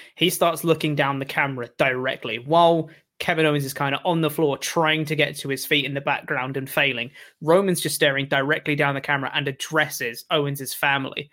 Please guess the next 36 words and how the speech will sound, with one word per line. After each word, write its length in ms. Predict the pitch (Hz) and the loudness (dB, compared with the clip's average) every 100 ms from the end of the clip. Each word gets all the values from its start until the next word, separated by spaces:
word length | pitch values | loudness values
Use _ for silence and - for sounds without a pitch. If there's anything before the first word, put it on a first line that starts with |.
| _ _ _ - | _ _ _ -6
and 100 | 160 | -4
just 140 | 143 | -2
being 160 | 151 135 | 0 0
like, 280 | 131 139 - _ _ _ _ - | -2 -4 -8 _ _ _ _ -4
"Hey, 380 | 254 233 117 - _ - | 2 2 0 -10 _ -4
I 60 | 277 | 0
don't 80 | 311 | 2
think 120 | 175 | 4
I've 60 | 147 | 2
ever, 140 | 143 | 2
we've, 240 | 139 135 170 | 0 -2 -4
we've 180 | 147 147 | -4 -2
been 180 | 135 135 - | -6 -8 -8
formally 420 | - 147 139 139 | -2 0 0 -4
introduced. 540 | 139 - 151 247 - - - | -6 -8 -6 -4 -6 -8 -2
I'm 280 | 233 302 214 | 2 4 6
Roman 340 | 196 185 156 | 6 6 4
Reigns. 420 | 151 139 120 - _ _ | 4 2 0 -8 _ _
I'm 240 | 147 151 139 | 0 2 0
the 80 | |
head 200 | 123 127 | 0 0
of 60 | 123 | -2
the 100 | 120 | -6
table." 560 | - 143 143 131 113 - | -2 0 0 -2 -8 -6
I 140 | - 147 | -2 0
was 160 | 147 | 2
like, 300 | 143 127 - _ _ _ _ _ | 0 -2 -6 _ _ _ _ _
"I 140 | 139 147 | 0 2
like 280 | 139 147 | 2 2
where 140 | 151 113 | 0 0
this 220 | 233 - | -2 -4
is 80 | 127 | -8
going." 400 | - 120 139 160 - _ _ | -8 -6 -6 -6 -14 _ _
Um, 360 | - 170 165 160 147 - | 2 4 4 2 -6 -2
and 220 | 180 185 | -2 2
then 340 | 185 190 190 | 2 2 -2